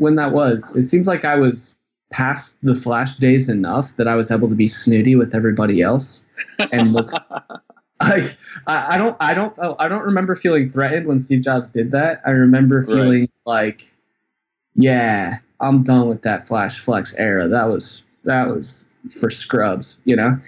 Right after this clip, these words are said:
Speaker 1: Um,
Speaker 2: That's funny.
Speaker 1: Yeah. Um, Flex was pretty legit. Flex was super legit, actually. It got me into these things called,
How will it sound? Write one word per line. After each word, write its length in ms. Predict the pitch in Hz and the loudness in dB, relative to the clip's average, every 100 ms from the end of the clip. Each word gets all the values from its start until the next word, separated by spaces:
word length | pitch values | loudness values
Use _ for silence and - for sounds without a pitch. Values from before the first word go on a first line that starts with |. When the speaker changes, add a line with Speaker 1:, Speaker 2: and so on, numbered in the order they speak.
| - - _ | -20 -20 _
Speaker 1:
Um, 260 | 127 110 104 | -2 0 -2
Speaker 2:
That's 100 | 110 | -4
funny. 300 | 92 92 90 _ _ _ _ _ _ - - - | -8 -14 -16 _ _ _ _ _ _ -20 -20 0
Speaker 1:
Yeah. 400 | 139 143 123 113 - _ _ _ _ | 2 4 2 -2 -6 _ _ _ _
Um, 460 | 143 123 120 123 - _ _ _ _ _ - | -2 2 2 0 -6 _ _ _ _ _ -2
Flex 280 | 208 254 | -2 0
was 120 | 139 131 | -2 0
pretty 220 | 143 123 | 2 2
legit. 540 | 117 113 117 98 - | 2 0 0 0 -2
Flex 540 | _ 147 180 - - _ _ _ _ _ _ _ _ _ _ 139 | _ -4 -4 -6 -20 _ _ _ _ _ _ _ _ _ _ 0
was 200 | 127 - | 0 0
super 280 | 131 110 107 | -2 -2 -4
legit, 420 | 104 - 98 76 | -6 -2 -2 -2
actually. 520 | 101 110 - 90 85 | -4 -4 -2 0 2
It 40 | 113 | 0
got 140 | 143 | 2
me 100 | 156 | 2
into 180 | 151 139 | 2 2
these 200 | 135 127 | 0 2
things 180 | 139 131 | 0 0
called, 260 | 127 117 | -2 -6